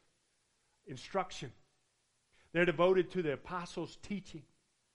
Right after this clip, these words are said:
Now, the apostles' teaching is another way for us to look at the, the Word of God, the Scripture. Now, in that day, the apostles didn't have the New Testament to teach from. They were in the business of living the New Testament,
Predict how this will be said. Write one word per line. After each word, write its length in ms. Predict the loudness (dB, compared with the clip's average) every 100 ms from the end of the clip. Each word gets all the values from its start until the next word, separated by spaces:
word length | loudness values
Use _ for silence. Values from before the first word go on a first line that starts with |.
| _ _ _ 2
Now, 100 | 6
the 80 |
apostles' 500 | 6 4 -2 0 -4
teaching 400 | -2 -4 -2 0
is 120 | 0 0
another 280 | 0 0 2
way 300 | 2 2 0 -4
for 160 | 0 2
us 160 | 2 0
to 100 | 0
look 240 | 0 0
at 180 | -2 -2
the, 80 | -10 -14 _ -10
the 80 | -2
Word 240 | 2 2
of 80 | 2
God, 240 | 0 0
the 80 | -2
Scripture. 560 | -6 -6 -6 -6 -10 -10 -14 -16 2
Now, 160 | 4
in 100 | 6
that 240 | 6 4 4
day, 200 | 6 8
the 120 | 8
apostles 540 | 6 4 4 4 -2
didn't 240 | 4 4 4
have 280 | 0 2 0
the 60 |
New 180 | -2 -4
Testament 540 | -2 -2 -2 -4 -6 -6 -16 _ -14
to 60 |
teach 300 | -4 -2 -2
from. 440 | 0 2 4 2 2
They 120 | 4
were 300 | 6 4 2 -6 0
in 160 | 4 6
the 60 |
business 420 | 8 8 8 4
of 160 | 2 8
living 360 | 8 10 6 2
the 80 |
New 180 | 2 -2
Testament, 520 | -2 -2 -2 -4 -4